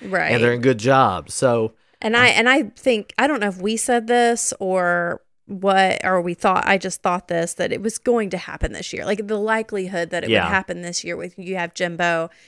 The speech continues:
Speaker 1: and you have, uh, Kirby,
Speaker 2: Mm-hmm.
Speaker 1: um, there. So, um, you know, I mean, the game was just really, the pace of it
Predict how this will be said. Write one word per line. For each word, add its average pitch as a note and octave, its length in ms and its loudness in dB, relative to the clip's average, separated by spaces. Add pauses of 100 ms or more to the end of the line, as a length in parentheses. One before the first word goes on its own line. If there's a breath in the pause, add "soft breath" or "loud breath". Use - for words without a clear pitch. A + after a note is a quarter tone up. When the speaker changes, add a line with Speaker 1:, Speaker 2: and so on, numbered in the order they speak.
(180 soft breath)
Speaker 1:
and F#3 160 -8
you F3 80 -8
have, D#3+ 500 -6 (220)
uh, E3 320 -2
Kirby, E3+ 540 -6 (100)
Speaker 2:
Mm-hmm. G2+ 300 -8 (120)
Speaker 1:
um, - 460 -6
there. F3 560 0
So, E3+ 520 0 (1080)
um, F3 500 0 (380)
you B3 160 -2
know, G#3 400 0 (500)
I A#3+ 60 2
mean, A3+ 140 0
the A3 80 0
game C#4+ 300 0
was A3 180 -2
just - 300 -8
really, G3 760 0 (400)
the G#3 180 -4
pace D4+ 480 0
of F#3 140 -2
it G#2+ 380 -8